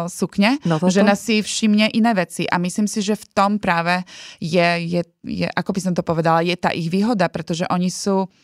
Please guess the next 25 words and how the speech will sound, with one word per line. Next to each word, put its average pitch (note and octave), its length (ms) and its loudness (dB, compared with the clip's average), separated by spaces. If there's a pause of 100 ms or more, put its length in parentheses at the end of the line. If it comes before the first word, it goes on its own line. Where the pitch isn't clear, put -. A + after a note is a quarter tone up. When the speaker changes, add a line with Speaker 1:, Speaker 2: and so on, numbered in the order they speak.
(500)
Speaker 1:
oni F#3 180 0
sú G#3 180 -2
pod, G3+ 380 0
e, G3+ 200 0
ako G3 220 -2
by G#3 80 0
som F#3+ 140 -2
to F#3+ 80 2
povedala, E3+ 280 2
pod F3+ 140 0
tou G#3+ 140 0
kritikou A3 560 0
tých G#3 200 -2
iných G3 220 2
žien. G#3 400 2
Speaker 2:
Mhm. F3+ 480 -2
Speaker 1:
Porovnávanie E3+ 800 2
sa, E3 260 -2
hej, F3 240 2
my, D#3+ 300 -2
my E3+ 280 -2
môžeme E3+ 360 0
byť E3 220 -2
kamarátky, E3 680 -2
ale E3 280 2